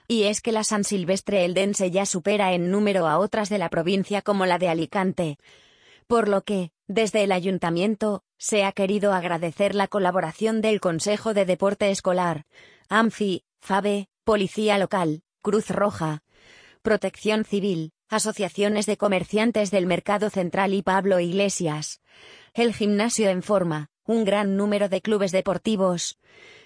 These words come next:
y el apoyo de muchas empresas y comercios que aportan premios y regalos, ha detallado Gómez.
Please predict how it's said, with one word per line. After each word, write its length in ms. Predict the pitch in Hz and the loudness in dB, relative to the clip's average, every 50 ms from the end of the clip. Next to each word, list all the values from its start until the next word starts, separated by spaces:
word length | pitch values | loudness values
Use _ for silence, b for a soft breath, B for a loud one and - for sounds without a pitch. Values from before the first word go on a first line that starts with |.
| B | B
y 180 | B - 226 214 | B 0 2 2
el 100 | 196 190 | 2 2
apoyo 340 | 175 - 190 233 214 240 226 | 0 2 0 2 2 2 0
de 140 | 196 196 180 | 0 0 0
muchas 360 | 208 220 - - 190 170 - | 0 -2 -2 -2 -4 -2 0
empresas 540 | 190 202 - 202 202 196 - 214 208 - 214 | -2 0 0 0 0 0 -2 -2 -4 -2 -4
y 80 | 208 | -2
comercios 540 | - 196 175 185 220 247 - 220 208 196 - | -2 0 0 0 -2 -2 -2 -2 -2 -2 -2
que 120 | - 202 | 0 0
aportan 480 | 180 165 - 202 202 196 - 202 196 196 | 0 0 2 0 0 0 0 -2 -2 -2
premios 460 | - 190 202 208 214 208 202 196 - | 0 2 2 2 2 2 0 0 0
y 80 | 202 202 | 0 0
regalos, 680 | 190 190 175 180 196 196 180 170 165 160 165 - - _ _ - | 0 0 0 2 2 2 0 -2 -2 -4 -6 -8 -10 _ _ -6
ha 140 | - 208 196 | -4 -2 0
detallado 540 | 196 196 - 196 180 170 196 196 180 185 165 | 0 0 0 -2 0 0 0 0 0 0 0
Gómez. 480 | 170 165 160 151 143 139 - - _ | 0 -2 -2 -4 -6 -8 -12 -20 _